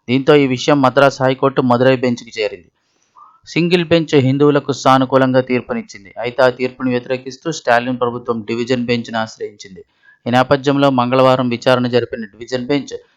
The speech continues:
సింగిల్ బెంచ్ తీర్పును సమర్థించింది. స్టాలిన్ ప్రభుత్వానికి చివాట్లు పెట్టింది.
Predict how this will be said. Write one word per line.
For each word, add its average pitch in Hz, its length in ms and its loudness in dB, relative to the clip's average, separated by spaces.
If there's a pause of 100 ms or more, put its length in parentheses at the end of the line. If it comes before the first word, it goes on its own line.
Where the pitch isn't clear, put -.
(120)
సింగిల్ 123 300 -4
బెంచ్ 120 320 -4
తీర్పును 123 320 -2
సమర్థించింది. 113 800 -6
స్టాలిన్ 120 460 0
ప్రభుత్వానికి 117 540 -2
చివాట్లు 113 440 0
పెట్టింది. 95 400 -10